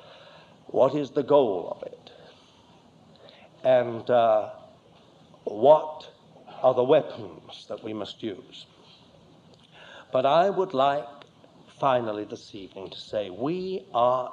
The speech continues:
in a most amazing time. I don't know whether you feel it, but it's a very great privilege to live in these particular days.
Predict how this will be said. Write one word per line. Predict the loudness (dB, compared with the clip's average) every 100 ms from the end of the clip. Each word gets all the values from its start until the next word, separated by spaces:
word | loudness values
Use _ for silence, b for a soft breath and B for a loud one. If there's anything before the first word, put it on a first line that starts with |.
| -8
in | -6 -6 -8 -12
a | -6 -6 -6
most | -8 -4 0 0 -2 -6
amazing | -6 -6 -6 -4 -4 -6 -12 -18 -18 -14
time. | -10 -10 -12 -18 -20 -20 -20 _ _ _ -20 -20 -20 -20 -20 -20 -20 _ -20 -20 -20 -20 -20 _ _ B B B B B B B B B B -20 -20 _ -2
I | -2
don't | 0 0
know |
whether | 0 0
you | -2 -4
feel | -2 0 0
it, | 0
but | -2
it's | -4 -6
a |
very | 0 4 4 4
great | 2 0 -2
privilege | -4 -4 -6 -10 -8
to | -4
live | -2 -2 -4 -12 -20 -20 -12
in | -8 -6
these | -6 -6
particular | -10 -10 -12 -6 -2 0
days. | 0 -2 -4 -12